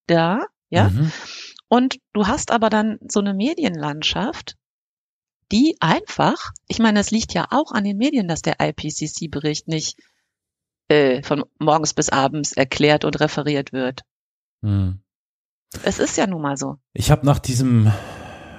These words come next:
Speaker 2: katastrophalen Ergebnis dieser komischen Koalitionsverhandlungen oder wie sich das nannte,
Speaker 1: Boah.
Speaker 2: einfach nur noch auf Mastodon geschrieben, "Schließt den Mist einfach zu, das ist alles hoffnungslos."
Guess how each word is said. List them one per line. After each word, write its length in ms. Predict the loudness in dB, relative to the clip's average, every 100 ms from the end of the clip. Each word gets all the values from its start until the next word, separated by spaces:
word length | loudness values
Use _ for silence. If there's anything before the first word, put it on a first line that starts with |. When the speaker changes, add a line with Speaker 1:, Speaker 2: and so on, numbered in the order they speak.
| -20 -20 _ _ -4
Speaker 2:
katastrophalen 720 | 0 2 2 0 2 6 6 6
Ergebnis 480 | 6 4 2 -4
dieser 220 | -2 0 0
komischen 760 | 2 2 2 2 0 -2 -10
Koalitionsverhandlungen 1400 | 2 4 4 0 2 4 2 0 0 4 4 4 4 2
oder 160 | 0 -2
wie 40 |
sich 200 | -2 -4
das 180 | -4 0
nannte, 440 | 0 2 2 2 2
Speaker 1:
Boah. 160 | 0 0 -4 -6 -12 -20 -20 _ _
Speaker 2:
einfach 320 | 2 4 4
nur 180 | 4 6
noch 140 | 4 2
auf 140 | 4
Mastodon 420 | 2 4 4 4
geschrieben, 340 | 2 0 -2 -2
"Schließt 560 | -2 2 2 2 0
den 180 | 2 4
Mist 220 | 2 0
einfach 300 | -4 -2 -2
zu, 220 | -2 -4
das 120 | 0 0
ist 120 | 0
alles 240 | -2 -2
hoffnungslos." 680 | -2 -2 -4 -4 -10 -10